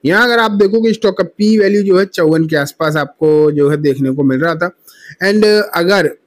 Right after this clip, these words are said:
इसके बाद की स्थिति भी अगर हम देखें, company के financials भी basically अच्छे ही नज़र आ रहे हैं, ठीक है, तो इस पर भी आप अब नज़र रखने, अ, चाहिए।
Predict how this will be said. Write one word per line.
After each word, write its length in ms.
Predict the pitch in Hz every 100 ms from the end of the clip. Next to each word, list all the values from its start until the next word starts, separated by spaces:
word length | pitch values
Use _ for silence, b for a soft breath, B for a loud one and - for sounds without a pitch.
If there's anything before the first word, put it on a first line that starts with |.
| -
इसके 220 | 165 214
बाद 360 | 175 175 196 202
की 140 | 202
स्थिति 340 | 170 165 156 165
भी 100 | 160
अगर 200 | 151 143
हम 160 | 135
देखें, 280 | 139 139 139
company 340 | 151 151 160
के 80 | 156
financials 680 | 151 147 143 151 190 185 160
भी 240 | 143 135 - _ _ -
basically 400 | 160 170 180 214 -
अच्छे 260 | 160 -
ही 200 | 165 180
नज़र 300 | 208 147 131
आ 120 | 127 127
रहे 140 | 131
हैं, 160 | 131 135
ठीक 160 | 196
है, 120 | 190 - b b -
तो 60 | 165
इस 120 | 165
पर 200 | 208 190
भी 160 | 180
आप 200 | 170 156
अब 200 | 151 147
नज़र 220 | 135 135 139
रखने, 340 | 131 139 139
अ, 540 | 139 147 143 139 139
चाहिए। 360 | 131 135 160